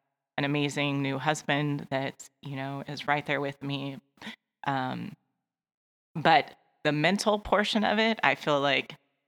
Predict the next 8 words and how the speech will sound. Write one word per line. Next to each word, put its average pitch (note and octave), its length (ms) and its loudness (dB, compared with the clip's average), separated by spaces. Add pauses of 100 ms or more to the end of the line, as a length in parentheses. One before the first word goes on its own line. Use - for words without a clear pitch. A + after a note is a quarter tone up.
(840)
you D3 80 -4
know, C3 220 0
how D3+ 240 4
I D3 80 4
deal C#3+ 280 0
with C3 220 -4
it C3+ 360 -2
and C3+ 460 -4